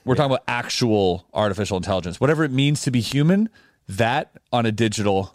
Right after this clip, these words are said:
Speaker 1: interface.
Speaker 2: Yeah.
Speaker 1: This, uh, type of A I, right? The
Speaker 2: Yeah.
Speaker 1: same thing it means to be human, but, like, electronically. Make them in charge of everything, dude.
Speaker 2: Yeah.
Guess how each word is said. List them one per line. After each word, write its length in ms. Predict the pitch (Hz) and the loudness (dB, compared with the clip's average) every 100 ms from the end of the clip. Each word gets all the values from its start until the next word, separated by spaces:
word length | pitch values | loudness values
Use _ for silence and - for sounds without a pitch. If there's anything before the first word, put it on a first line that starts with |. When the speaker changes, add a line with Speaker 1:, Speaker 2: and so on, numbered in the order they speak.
| - | -4
Speaker 1:
interface. 640 | 110 98 73 62 - - - - | -2 -2 -4 -6 -8 -10 -14 -8
Speaker 2:
Yeah. 300 | 92 65 - 151 | -8 -8 -10 -6
Speaker 1:
This, 500 | - 104 - - - - | -2 -2 -4 -10 -10 -2
uh, 220 | 110 95 - - | 0 0 -4 -8
type 260 | - 104 - | -4 -4 -2
of 60 | 92 | -2
A 100 | 82 | -2
I, 120 | 78 | -2
right? 240 | 92 143 - _ _ | 0 -2 -4 _ _
The 80 | - | -10
Speaker 2:
Yeah. 100 | - | -2
Speaker 1:
same 220 | 135 131 | 0 2
thing 180 | 123 131 | 2 2
it 40 | |
means 180 | 127 123 | 4 2
to 60 | 117 | 2
be 80 | 113 | 4
human, 240 | 123 117 | 4 4
but, 100 | 104 | 2
like, 240 | 98 92 | 0 0
electronically. 560 | 107 98 104 95 - - - _ _ | -2 -2 -2 -4 -4 -8 -10 _ _
Make 280 | 113 165 - | 2 2 2
them 200 | 127 127 | 0 0
in 60 | 107 | -2
charge 320 | 101 90 85 | -2 -4 -4
of 40 | |
everything, 340 | 78 67 50 113 | -8 -10 -12 -16
dude. 160 | - | -12
Speaker 2:
Yeah. 300 | 98 90 69 | -6 -6 -6